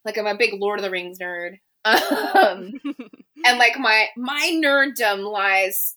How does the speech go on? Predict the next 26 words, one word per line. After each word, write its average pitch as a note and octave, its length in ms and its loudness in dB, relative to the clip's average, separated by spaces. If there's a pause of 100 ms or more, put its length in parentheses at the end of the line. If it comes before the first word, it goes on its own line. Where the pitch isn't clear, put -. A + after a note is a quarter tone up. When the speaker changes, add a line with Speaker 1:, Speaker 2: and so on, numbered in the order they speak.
Speaker 1:
adjacent A3+ 800 0
more E3+ 480 -8
to G3+ 100 -8
Star E3+ 300 -4
Wars. D3+ 360 -10
And F#3 120 -4
it's F#3 200 -6
really G#3+ 420 -8
with F#3 200 -6 (520)
it - 280 -4
becoming F#3 840 -12 (880)
just - 300 -6
a, D3 240 -4 (100)
an D#3+ 160 -2
overwhelming E3 480 -8
part D#3+ 200 -8
of F3+ 80 -14
my D#3+ 100 -14
life D3+ 420 -10
that A#2 120 -14
my D3+ 120 -14
love D#3 300 -14
for A2+ 100 -14
it F#2 140 -12
has - 180 -18
grown. D#2 540 -18